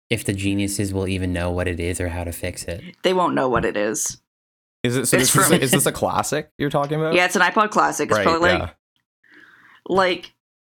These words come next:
Speaker 2: <sighs> twenty twelve, twenty thirteen at the oldest.
Speaker 3: Mm-hmm.
Speaker 2: So, you
Speaker 1: I
Speaker 2: know,
Speaker 1: miss them.
Speaker 3: I mean,
Speaker 2: if
Speaker 3: they're
Speaker 2: it's, like, over
Speaker 1: It should've
Speaker 2: five years
Speaker 1: stopped there.
Speaker 2: old, then Apple's like, "This is a fossil."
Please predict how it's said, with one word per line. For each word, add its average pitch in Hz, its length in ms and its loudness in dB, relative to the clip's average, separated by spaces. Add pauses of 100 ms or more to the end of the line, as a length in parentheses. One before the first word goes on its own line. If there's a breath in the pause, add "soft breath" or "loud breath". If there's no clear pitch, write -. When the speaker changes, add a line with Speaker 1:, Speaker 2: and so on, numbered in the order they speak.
(340)
Speaker 2:
<sighs> - 60 -6 (540 loud breath)
twenty 185 320 0
twelve, 160 260 0
twenty 147 220 0
thirteen 135 400 -4
at 117 180 -2
the 120 100 -6
oldest. - 580 -4 (300)
Speaker 3:
Mm-hmm. 101 320 -2 (220)
Speaker 2:
So, 135 440 0
you 156 100 0
Speaker 1:
I - 20 2
Speaker 2:
know, 147 80 2
Speaker 1:
miss 135 200 2
them. 98 340 -2 (120)
Speaker 3:
I 131 60 2
mean, 151 200 0
Speaker 2:
if 123 60 -4
Speaker 3:
they're 156 160 2
Speaker 2:
it's, 180 120 0
like, 202 140 0
over 202 200 2
Speaker 1:
It 202 60 0
should've 180 160 4
Speaker 2:
five 175 60 0
years 160 200 2
Speaker 1:
stopped 165 140 2
there. 151 120 2
Speaker 2:
old, 147 80 0 (140)
then 139 480 0 (560 loud breath)
Apple's 151 340 0
like, 127 280 -2
"This 180 160 -2
is 269 80 -4
a 240 40 -4
fossil." - 580 -2